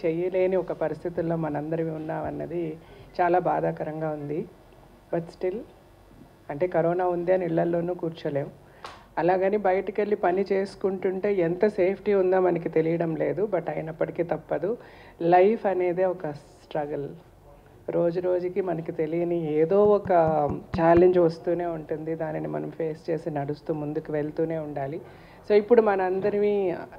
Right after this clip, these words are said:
ఈ కరోనా అనేది అలాంటి ఒక బిగ్గెస్ట్ ఛాలెంజ్ మన ముందు, మన అందరి ముందు ఉంది. అందరూ దయచేసి జాగ్రత్తగా ఉండండి. మనకి కావాల్సిన వాళ్ళని అందరినీ జాగ్రత్తగా చూసుకోండి.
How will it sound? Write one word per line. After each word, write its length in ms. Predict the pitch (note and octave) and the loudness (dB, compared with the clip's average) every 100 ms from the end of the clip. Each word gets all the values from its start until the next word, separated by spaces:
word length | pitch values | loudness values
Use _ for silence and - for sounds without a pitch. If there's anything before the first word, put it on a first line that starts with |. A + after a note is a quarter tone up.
| - | -6
ఈ 140 | D#3+ D#3+ | -2 0
కరోనా 600 | E3+ E3 F#3 G3 F3 - - - - - - - - - - - | 2 6 6 6 2 -2 -12 -20 -20 -20 -20 -20 -20 -20 -18 -10
అనేది 440 | D#3+ E3 E3 E3+ | -8 -6 -2 0
అలాంటి 460 | D3+ D3 E3+ F3 F3 | 0 2 2 2 2
ఒక 200 | D3 - | 0 -2
బిగ్గెస్ట్ 760 | C#3 D#3+ - - - - A#3+ F3 | -6 -2 4 4 2 -6 0 4
ఛాలెంజ్ 400 | E3 F3 E3+ E3+ | 4 4 2 -2
మన 200 | D#3 D#3 | -6 -6
ముందు, 520 | D#3 E3 E3+ D#3+ D3 - - - - - | -8 -6 -4 -4 -6 -12 -18 -18 -18 -10
మన 160 | D3+ D3+ | -6 -4
అందరి 400 | D3+ F3+ F#3+ G3 | -2 0 0 0
ముందు 260 | F#3+ F#3+ | -2 0
ఉంది. 500 | F#3 E3+ E3 F#3 F#3 - - - | 0 0 0 0 0 -8 -20 -6
అందరూ 500 | E3 D#3+ F3 G3 A3 | -4 0 2 6 6
దయచేసి 580 | G#3 D#3+ E3 E3+ E3+ F3+ | 6 0 -2 -2 -2 -2
జాగ్రత్తగా 640 | D#3+ D#3 D#3 D#3+ - D#3+ D3+ | -4 -4 -4 -8 -6 -6 -6
ఉండండి. 520 | D3 D3 D3 D3 D3 - - - - - | -6 -8 -6 -6 -8 -12 -20 -20 -20 -10
మనకి 320 | - E3 E3+ F3 | -4 -2 -2 -2
కావాల్సిన 560 | D#3+ D#3 E3+ E3+ F3+ | -2 0 0 -2 -4
వాళ్ళని 240 | E3+ D#3+ D3+ | -4 -4 -6
అందరినీ 440 | D#3 E3 E3+ F#3 | -8 -4 -2 0
జాగ్రత్తగా 640 | E3 D#3 D#3 D#3+ E3 D#3+ | 0 -2 -4 -6 -6 -6
చూసుకోండి. 760 | E3 E3 E3 - D#3+ C3+ C#3 | -4 -4 -6 -4 -4 -2 -6